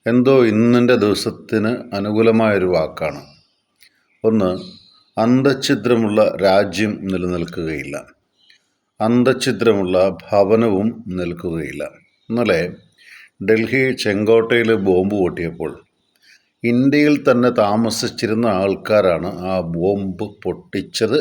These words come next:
എന്ന് നമുക്ക് മനസ്സിലാകും. പുറത്തുനിന്നുള്ള കൈകളുണ്ടോ എന്നുള്ളത് അന്വേഷണ സംഘത്തിന് വിടുന്നു. അപ്പോൾ അവിടെയാണ് നമ്മൾ ഇന്നത്തെ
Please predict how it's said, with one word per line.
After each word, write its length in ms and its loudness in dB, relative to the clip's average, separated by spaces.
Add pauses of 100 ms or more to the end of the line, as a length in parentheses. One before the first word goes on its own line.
(100)
എന്ന് 180 -4
നമുക്ക് 300 -4
മനസ്സിലാകും. 480 -2 (120)
പുറത്തുനിന്നുള്ള 560 -4 (100)
കൈകളുണ്ടോ 640 -2
എന്നുള്ളത് 360 -4 (680)
അന്വേഷണ 460 -2 (100)
സംഘത്തിന് 640 -6
വിടുന്നു. 280 -8 (1000)
അപ്പോൾ 260 2 (440)
അവിടെയാണ് 480 0 (560)
നമ്മൾ 240 2
ഇന്നത്തെ 340 2